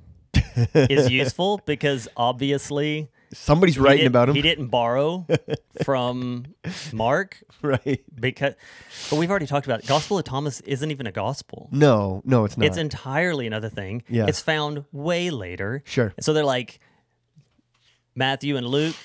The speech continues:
Speaker 2: now, Gospel of Thomas, rejected from the church from its onset
Speaker 1: Yeah.
Speaker 2: as being an obvious forgery.
Speaker 1: Yeah.
Speaker 2: Yeah, we take that.
Speaker 1: <laughs>
Speaker 2: Uh, and then Q.
Speaker 1: Oh, the
Speaker 2: And
Speaker 1: Q,
Speaker 2: this,
Speaker 1: the
Speaker 2: this is what
Speaker 1: mythical
Speaker 2: you need to know about Q.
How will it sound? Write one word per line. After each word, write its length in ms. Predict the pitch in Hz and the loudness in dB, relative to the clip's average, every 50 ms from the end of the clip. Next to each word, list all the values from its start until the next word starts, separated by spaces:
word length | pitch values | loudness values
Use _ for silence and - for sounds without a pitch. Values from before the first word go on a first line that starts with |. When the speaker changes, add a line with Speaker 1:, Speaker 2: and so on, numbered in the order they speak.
| _ _ _ _ _ _ - | _ _ _ _ _ _ -8
Speaker 2:
now, 340 | 107 107 104 - - 110 _ _ _ _ _ _ _ _ _ _ _ | -6 -6 -6 -8 -12 -16 _ _ _ _ _ _ _ _ _ _ _
Gospel 400 | - 131 123 123 - - 127 117 | -4 -4 -4 -4 -6 -6 -6 -8
of 60 | 107 | -6
Thomas, 580 | - 131 135 143 156 160 160 156 151 - - - | -2 0 0 0 2 0 -2 -4 -4 -8 -14 -14
rejected 500 | - 120 120 110 - 139 135 131 - 135 | -10 -8 -8 -4 -2 -2 -2 -2 -6 -10
from 120 | - 131 127 | -8 -6 -6
the 100 | 120 113 | -6 -6
church 380 | - - 131 123 123 _ - | -4 -4 -4 -4 -6 _ -14
from 300 | - - - 139 139 139 | -18 -6 -6 -4 -4 -4
its 120 | 135 117 - | -6 -6 -6
onset 580 | 113 113 120 135 131 - 165 160 165 170 - _ _ _ _ _ | -6 -6 -6 -8 -4 -4 -2 -2 -2 -4 -8 _ _ _ _ _
Speaker 1:
Yeah. 180 | - 104 95 95 - - | -10 -10 -10 -10 -6 -2
Speaker 2:
as 200 | 117 120 117 110 | -2 -2 -2 -2
being 220 | 107 127 131 127 | -4 -4 -4 -2
an 80 | 117 113 | -4 -2
obvious 440 | 110 113 120 117 127 127 120 - - | -2 -2 -2 -2 -4 -6 -6 -6 -6
forgery. 600 | - 117 113 120 120 143 147 160 180 190 190 165 _ - | -6 -6 -4 -4 -4 -4 -4 -4 -4 -6 -6 -10 _ -2
Speaker 1:
Yeah. 220 | 120 113 101 92 _ _ - _ | -2 -2 -2 -2 _ _ -12 _
Speaker 2:
Yeah, 200 | 113 110 98 98 | -6 -6 -6 -6
we 160 | 107 107 107 | -8 -10 -8
take 220 | - 117 104 - | -8 -8 -8 -8
that. 220 | - - - - _ _ _ - - | -10 -12 -12 -12 _ _ _ -16 2
Speaker 1:
<laughs> 920 | - 160 - - 208 185 - - 170 156 - - 160 143 131 - 147 131 120 | 2 4 6 6 4 4 6 6 6 6 6 6 4 4 6 4 2 2 4
Speaker 2:
Uh, 420 | 139 143 151 147 143 143 139 127 117 _ 113 135 120 _ - | 4 4 4 4 4 2 0 -2 -2 _ -6 -8 -8 _ -2
and 200 | - 160 165 165 | 0 0 0 0
then 180 | 156 185 185 175 | -2 -2 -2 -2
Q. 440 | - - - - - 226 208 143 107 98 - - - _ _ _ _ _ _ - - - | -4 -6 -6 -4 -2 -2 -2 -2 -4 -8 -12 -16 -20 _ _ _ _ _ _ -12 4 4
Speaker 1:
Oh, 140 | 147 160 | 6 6
the 60 | 151 151 | 6 4
Speaker 2:
And 80 | 160 | 4
Speaker 1:
Q, 100 | 165 202 | 4 4
Speaker 2:
this, 100 | 160 139 | 4 4
Speaker 1:
the 80 | 131 143 | 2 0
Speaker 2:
this 300 | 143 147 156 170 208 - | 4 6 4 6 6 4
is 120 | 196 - | 4 6
what 80 | - 190 | 6 6
Speaker 1:
mythical 60 | 185 | 6
Speaker 2:
you 60 | 214 | 6
need 120 | 208 202 170 | 0 0 0
to 40 | 180 | 2
know 80 | 170 165 | 0 2
about 220 | 151 160 160 156 | 2 2 0 0
Q. 360 | - - - 196 170 120 - | -6 -6 -2 -2 -2 -2 -4